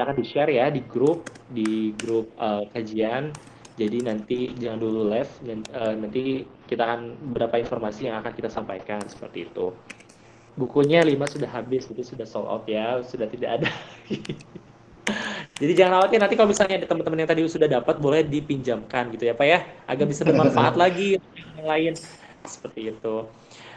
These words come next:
Speaker 1: Ah, oke, terima kasih atas waktunya Pak Firda, terima kasih atas kesempatan dan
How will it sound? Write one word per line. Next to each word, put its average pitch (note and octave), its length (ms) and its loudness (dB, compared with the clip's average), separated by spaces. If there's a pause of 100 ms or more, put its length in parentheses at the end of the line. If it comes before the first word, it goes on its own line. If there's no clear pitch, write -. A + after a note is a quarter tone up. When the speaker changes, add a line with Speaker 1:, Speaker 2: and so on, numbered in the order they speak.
(220)
Speaker 1:
Ah, A2 320 -2
oke, C#3+ 320 -2
terima C#3 240 -4
kasih F3+ 400 0
atas D3+ 320 -2
waktunya D3 480 -2
Pak D#3+ 240 2
Firda, E3+ 320 4
terima E3 240 0
kasih F3 480 2
atas E3+ 160 -4
kesempatan C#3+ 640 -2
dan D3 240 2